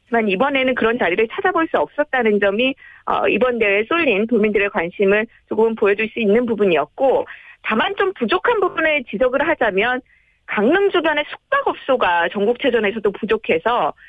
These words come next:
강릉을 찾은 사람들이 인근 도시로 나가야 하는 그런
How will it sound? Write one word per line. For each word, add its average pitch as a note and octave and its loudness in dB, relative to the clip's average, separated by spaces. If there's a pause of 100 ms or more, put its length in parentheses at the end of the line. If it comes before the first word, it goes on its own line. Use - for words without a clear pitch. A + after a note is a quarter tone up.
(220)
강릉을 F4 2
찾은 D#4 0
사람들이 E4+ -2 (240)
인근 F#4 2
도시로 D#4+ 0
나가야 G3+ 0
하는 G3+ -2
그런 G3+ -2